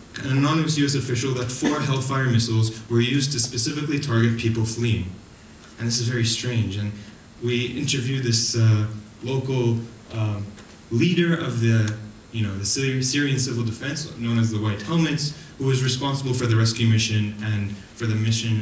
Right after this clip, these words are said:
of rescue in the area. And he says that there were twenty to thirty people scattered from the building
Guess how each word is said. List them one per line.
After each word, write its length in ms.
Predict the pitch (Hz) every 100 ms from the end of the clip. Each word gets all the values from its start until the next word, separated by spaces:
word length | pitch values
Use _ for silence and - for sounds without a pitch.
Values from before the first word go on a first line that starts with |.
| 107
of 120 | 104
rescue 520 | 110 - 110 107 101 - - - - -
in 80 | 117
the 180 | 110 110
area. 260 | 101 98 - - - - - - - - - - - - - - - - - - - - - - - - - - - -
And 100 | 147
he 120 | 170
says 200 | - 208
that 120 | 185
there 100 | 180
were 140 | 160 156 -
twenty 240 | 196 -
to 100 | 175
thirty 320 | 165 165 160
people 400 | 160 143 143 135
scattered 500 | 120 - 143 147 143
from 200 | 147 131
the 220 | 123 117 110 -
building 600 | 120 143 139 139 131 -